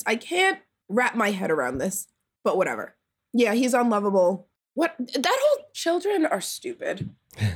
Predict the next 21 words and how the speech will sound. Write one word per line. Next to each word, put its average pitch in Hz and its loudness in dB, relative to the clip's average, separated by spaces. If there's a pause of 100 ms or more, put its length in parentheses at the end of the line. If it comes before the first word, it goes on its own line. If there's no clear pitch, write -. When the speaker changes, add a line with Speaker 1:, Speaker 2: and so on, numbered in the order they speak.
(440)
Speaker 1:
And 196 0
child 285 2
psychology 180 0
is 170 -4
dumb. - -6 (720)
They 202 4
are 214 4
just 220 -2
so 233 4
dumb. 170 0 (500)
Like, 220 0 (200)
how 302 4
he 302 2
thinks 226 0
that 214 -2
this 214 -2
means 214 -4
he's 214 -6
unlovable, 170 0 (260)
beyond 147 0
me. - -14